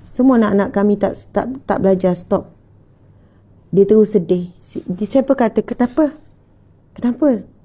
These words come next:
Dia kata, "Harap kerana perang." Ya. Dah confuse lah.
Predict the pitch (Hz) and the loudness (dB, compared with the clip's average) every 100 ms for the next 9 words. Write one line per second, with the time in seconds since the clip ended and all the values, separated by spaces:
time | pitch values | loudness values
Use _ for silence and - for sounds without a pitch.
0 | _ _ _ _ _ _ _ - 220 240 | _ _ _ _ _ _ _ -4 0 0
1 | 240 285 294 - _ _ _ - - - | 2 0 -2 -10 _ _ _ -20 -20 -14
2 | - 262 302 - - - _ _ _ - | -2 2 2 0 -6 -20 _ _ _ -20
3 | - - - - - - - - - - | -20 -20 -20 -20 -20 -20 -20 -20 -20 -8
4 | - 254 254 277 277 277 285 277 208 - | 0 2 4 4 4 2 2 0 -4 -12
5 | - _ _ _ _ _ _ _ _ _ | -20 _ _ _ _ _ _ _ _ _
6 | _ _ _ _ - _ - - _ _ | _ _ _ _ -20 _ -20 -20 _ _
7 | _ - - - - - - _ - - | _ -20 -20 -20 -20 -20 -20 _ -20 -20
8 | - _ _ _ _ _ _ - _ _ | -20 _ _ _ _ _ _ -20 _ _
9 | _ - - - _ - - 175 156 160 | _ -20 -20 -20 _ -16 -4 -2 -2 -8
10 | - - - - _ - _ _ - 165 | -20 -20 -20 -20 _ -20 _ _ -4 -4
11 | 147 180 180 190 170 165 156 165 | -2 -2 -2 -2 -4 -6 -10 -14